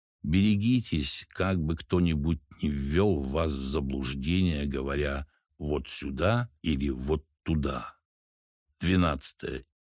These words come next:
«Ибо Сын Человека внутри вас. Следите за Ним.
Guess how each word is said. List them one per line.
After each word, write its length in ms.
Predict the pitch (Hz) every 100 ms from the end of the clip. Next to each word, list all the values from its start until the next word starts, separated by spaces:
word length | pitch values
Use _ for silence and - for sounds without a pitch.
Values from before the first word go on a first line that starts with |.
| _ _ -
«Ибо 280 | 80 71
Сын 380 | 80 - 113 113
Человека 680 | 98 95 98 90 92 90 87
внутри 720 | 78 71 71 - 82 87 85
вас. 640 | - 71 71 64 - - - _ _ _ _
Следите 720 | - - 82 80 90 80 78
за 140 | 73
Ним. 340 | 71 67 60